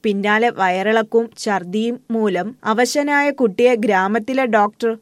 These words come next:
പരിശോധിച്ചു. നില വഷളായതോടെ ശക്തിനഗർ ജില്ലാ ആശുപത്രിയിലേക്കും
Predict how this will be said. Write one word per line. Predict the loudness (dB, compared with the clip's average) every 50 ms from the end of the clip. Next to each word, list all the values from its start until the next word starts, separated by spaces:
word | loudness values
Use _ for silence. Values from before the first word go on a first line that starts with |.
| _ _
പരിശോധിച്ചു. | -4 -4 -4 -4 -6 -6 -6 -4 -4 -6 -6 -6 -6 -6 -8 _ _ _ -6 -2
നില | 0 0 0 0 0
വഷളായതോടെ | 2 0 0 0 -2 -2 0 2 4 4 4 4 4 4 2 2 0 -2 -4 -6 -10 -8
ശക്തിനഗർ | -4 -2 -2 -2 -2 -4 -4 -4 -2 -2 -2 -2 -2 -2
ജില്ലാ | -2 -2 -2 0 2 2 2 2 2
ആശുപത്രിയിലേക്കും | 2 0 0 0 0 0 0 0 0 0 2 2 2 0 -2 -4 -8